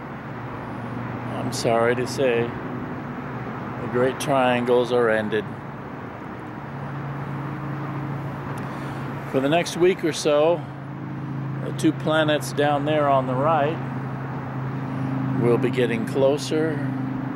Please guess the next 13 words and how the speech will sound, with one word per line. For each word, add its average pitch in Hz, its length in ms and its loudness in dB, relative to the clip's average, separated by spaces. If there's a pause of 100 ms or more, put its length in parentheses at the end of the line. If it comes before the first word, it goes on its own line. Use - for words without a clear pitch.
(880)
and 131 240 -2
closer 156 680 2 (1500)
and - 200 -6
closer, 147 640 2 (2000)
and 104 180 -4
they 120 160 4
will 131 300 4
become 139 840 -2 (1200)
so 156 400 2
close 120 840 0 (3000)
that 120 120 -2
I 139 320 4
will 139 380 4